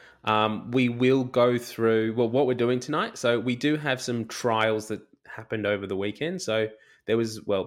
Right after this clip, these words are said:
two trials this weekend, and the previous week the Rebels played the Indrua. So we'll talk a little bit about those, uh, and then we'll dive into our preview for the Melbourne Rebels. I have a little bit of a trivia section for Ando to kick things off, to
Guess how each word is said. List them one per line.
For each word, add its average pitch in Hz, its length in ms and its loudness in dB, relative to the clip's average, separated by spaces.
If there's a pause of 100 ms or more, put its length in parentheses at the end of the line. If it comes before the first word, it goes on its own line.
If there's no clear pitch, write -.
two 170 160 2
trials 139 400 2
this 139 220 0
weekend, 139 420 -2
and 110 300 -4
the 104 80 -8
previous 113 440 -2
week 110 220 -2
the 104 80 -6
Rebels 107 380 -2
played 104 400 -2 (400)
the - 100 -8
Indrua. 107 320 0
So 120 160 0
we'll 123 120 -2
talk 190 200 -2
a 151 60 0
little 139 200 2
bit 131 140 0
about 113 300 0
those, 120 420 -2 (400)
uh, 107 240 2
and 104 160 -2
then 107 140 0
we'll 104 80 -4
dive 101 280 0
into 101 300 -6
our 98 160 -2
preview 101 480 -4
for 95 340 -4
the 95 80 -8
Melbourne 95 300 -4
Rebels. 92 400 -6
I 123 140 2
have 117 140 0
a 117 40 0
little 120 180 0
bit 120 120 0
of 117 80 -2
a - 20 -10
trivia 139 380 0
section 127 480 -6
for - 200 -8
Ando 123 480 0 (340)
to 127 60 -16
kick - 300 -4
things 117 260 -2
off, 135 260 -2
to 107 260 -2